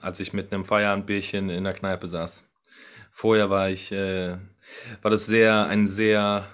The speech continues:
anstrengende Zeit, dieses ganze Ding zu wuppen mit Spielern und Orga und, äh, dann war es ja noch nicht klar, ob's jetzt ein Eintagesturnier wird oder ein Zweitagesturnier, wie viele Landesverbände kommen.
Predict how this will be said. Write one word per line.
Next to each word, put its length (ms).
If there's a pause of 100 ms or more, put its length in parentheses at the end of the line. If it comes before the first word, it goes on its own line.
(200)
anstrengende 600
Zeit, 360
dieses 380
ganze 400 (260)
Ding 180
zu 260
wuppen 440 (120)
mit 260
Spielern 800
und 360
Orga 540
und, 600
äh, 180 (800)
dann 120
war 80
es 80
ja 80
noch 120
nicht 140
klar, 140
ob's 80
jetzt 160
ein 80
Eintagesturnier 800
wird 120
oder 100
ein 80
Zweitagesturnier, 1000
wie 60
viele 180
Landesverbände 600
kommen. 580